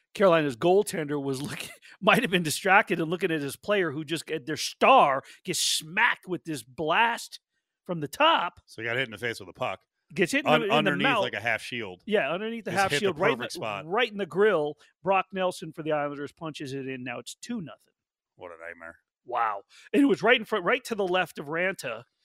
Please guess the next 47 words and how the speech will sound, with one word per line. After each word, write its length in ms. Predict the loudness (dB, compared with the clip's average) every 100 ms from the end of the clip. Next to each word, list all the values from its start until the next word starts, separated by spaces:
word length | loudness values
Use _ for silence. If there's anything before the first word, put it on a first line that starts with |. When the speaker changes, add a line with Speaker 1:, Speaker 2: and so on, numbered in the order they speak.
| _ _ _ _ _
Speaker 1:
So 240 | 2 4
it's 120 | 2 0
shocking 600 | 2 6 6 2 -8 -4
'cause 200 | -6 -4
there's 240 | -6 -4
your 100 | -6
star. 560 | -6 -2 4 6 6 2
He 100 | -6
gets, 340 | -12 -14 -14 -14
Speaker 2:
Right. 200 | -16 -16
Speaker 1:
<laughs> 120 | -2
he 160 | -2 2
gets 240 | 0 0
plugged 500 | -8 -4 0 0 -2 -10
in 120 | -8
the 100 | -8
grill, 520 | -8 0 4 4 0 -6 -10
and 80 | -6
he 100 | -4
was 200 | -6 -8
literally, 600 | -10 2 6 8 6 4
he 100 | 0
probably 340 | -2 -2 0 -2
was 180 | -6
wide. 340 | -4 0 0 0
I 40 |
mean, 180 | -4 -4
you're, 100 | -4
you 140 | -6 -4
know, 100 | -2
you 100 | -2
gotta 160 | -2
watch 260 | -2 -4 -8
the 80 | -8
puck, 300 | -4 -4 -6
sure, 340 | -10 -2 -2
but 220 | 0 -4 -4 -20 _ _ 4
that's 340 | 4 4 0
a 60 | 0
little 240 | 2 0
scary 560 | -4 0 4 4 4 0
with, 280 | -2 -2 -2
with 180 | -6
how 180 | -4 -4
he 80 | -2
was 160 | -6 -2
hit 240 | -2 -2